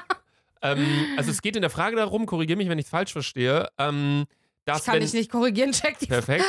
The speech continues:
Speaker 1: <laughs> Hast du mir gerade nochmal durch, ich check sie gar nicht.
Speaker 2: Wenn du, sagen wir, du stehst auf einen Typen
Speaker 1: Ja.
Speaker 2: und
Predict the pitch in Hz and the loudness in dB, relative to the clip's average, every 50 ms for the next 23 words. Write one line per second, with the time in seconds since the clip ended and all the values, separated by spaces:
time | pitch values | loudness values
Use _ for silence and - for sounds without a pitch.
0 | 359 - 320 - - - - 427 392 403 - - - - 392 381 - 403 415 427 | 0 -2 -4 -2 -2 0 2 2 2 2 0 -2 0 0 -2 0 0 0 2 4
1 | 403 392 403 403 392 381 381 339 311 370 349 339 370 392 311 320 339 349 349 320 | 4 4 4 4 4 4 2 2 2 0 0 2 0 0 2 2 2 2 2 2
2 | 320 330 339 - - - 139 165 175 180 156 170 202 233 247 220 175 - 180 196 | 0 0 -2 -4 -2 0 0 0 0 0 0 2 2 2 2 2 0 0 0 0
3 | 208 202 196 180 165 - 214 226 202 196 180 - 165 - - 208 220 - 233 247 | 0 0 -2 -4 -4 -4 -4 -2 -2 -2 -2 -2 -2 0 0 0 0 0 -2 -4
4 | 277 311 - _ _ - 208 208 190 - - - 170 175 180 180 185 180 - - | -4 -4 -6 _ _ -2 -2 -2 -2 -2 -2 0 2 2 2 2 0 -2 -4 -8